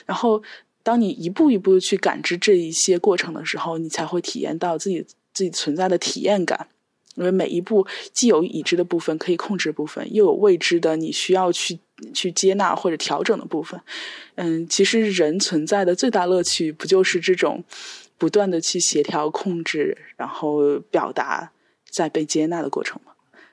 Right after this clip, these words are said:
所以可能存在主义心理学都会研究到这些范畴。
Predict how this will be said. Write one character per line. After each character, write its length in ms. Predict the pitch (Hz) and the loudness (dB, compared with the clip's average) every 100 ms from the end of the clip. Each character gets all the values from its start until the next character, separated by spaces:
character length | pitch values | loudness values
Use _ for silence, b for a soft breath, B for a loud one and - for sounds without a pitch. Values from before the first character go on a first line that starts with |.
| - | -6
所 120 | 180 | -2
以 220 | 170 175 B B | 0 -2 B B
可 140 | - | -4
能 100 | 165 | -2
存 160 | 160 170 | 0 0
在 120 | 180 | 0
主 100 | 185 | 0
义 80 | 151 | -4
心 180 | - 190 | -4 -2
理 80 | 156 | -2
学 220 | - 147 | 0 0
都 100 | 175 | 0
会 200 | 185 180 | 0 -2
研 180 | 151 151 | -2 -2
究 160 | 170 | 0
到 180 | 175 160 | 0 -2
这 140 | - | -4
些 160 | - - | -6 -6
范 220 | - 294 | -6 -6
畴。 160 | - | -8